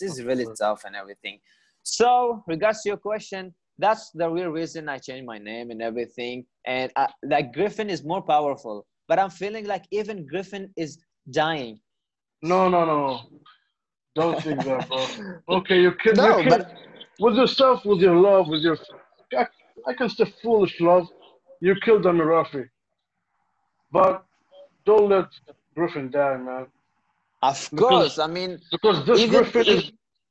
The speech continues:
Speaker 2: is, you can say, is inspiring a lot of, uh, boys out there. You, you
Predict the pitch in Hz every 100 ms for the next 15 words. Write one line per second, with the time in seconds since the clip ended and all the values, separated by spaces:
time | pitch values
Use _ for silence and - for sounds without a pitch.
0 | _ _ _ - 175 170 151 - - 196
1 | 220 196 226 202 - 339 349 - 214 220
2 | 202 180 175 196 185 151 _ 151 143 139
3 | 135 _ _ _ _ _ _ _ - 123
4 | 175 170 139 147 135 147 143 127 _ _
5 | _ _ _ _ _ _ _ _ _ _
6 | 127 127 127 135